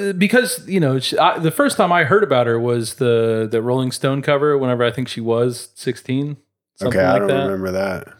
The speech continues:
Speaker 1: I was in college. <laughs> God, this is so dumb. I can't believe I'm gonna admit to this on air. Uh, a somewhat attractive, uh, woman showed up to my,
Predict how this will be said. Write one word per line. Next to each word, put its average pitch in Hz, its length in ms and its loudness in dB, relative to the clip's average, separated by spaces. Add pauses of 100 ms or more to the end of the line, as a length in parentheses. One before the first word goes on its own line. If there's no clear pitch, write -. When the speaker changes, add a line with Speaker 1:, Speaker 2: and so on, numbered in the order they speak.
(600)
Speaker 1:
I 139 80 2
was 175 180 2
in 226 380 2
college. 160 800 0 (360)
<laughs> 640 400 -4
God, 165 260 2
this 190 160 -2
is 185 180 -4
so 156 240 0
dumb. 135 340 -2 (460)
I 147 80 0
can't 196 240 0
believe 180 200 2
I'm 165 120 -2
gonna 160 200 0
admit 143 280 -2
to 156 80 -6
this 131 240 -2
on 131 160 2
air. 127 320 -2 (300)
Uh, 151 600 2 (180)
a 151 180 2
somewhat 226 600 2
attractive, 165 800 0
uh, 139 600 -2
woman 147 440 2
showed 156 300 2
up 156 200 0
to 143 460 -2
my, 135 220 0